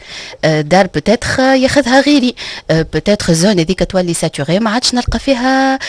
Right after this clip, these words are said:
آه، اللي حاجتي بيه." دونك هذا كله اللي كي نحكيو على لو مارشي إلي انسيغتان بالنسبة للعباد، آه، معناتها تلقاهم،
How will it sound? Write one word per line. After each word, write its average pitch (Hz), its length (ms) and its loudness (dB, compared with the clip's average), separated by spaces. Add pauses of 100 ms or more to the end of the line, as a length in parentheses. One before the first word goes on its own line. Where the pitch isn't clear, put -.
(240)
آه، 208 300 4
اللي 208 120 -2
حاجتي 277 360 -2
بيه." 202 200 0 (340)
دونك 160 180 0
هذا 285 300 6
كله 359 440 4
اللي 220 180 -2
كي - 140 -6
نحكيو 220 400 0
على 190 300 4
لو 190 100 0
مارشي 185 440 -2
إلي 160 140 -6
انسيغتان 156 600 -6
بالنسبة 151 400 -10
للعباد، 147 580 -4 (560)
آه، 165 340 2
معناتها 165 320 2
تلقاهم، 330 680 4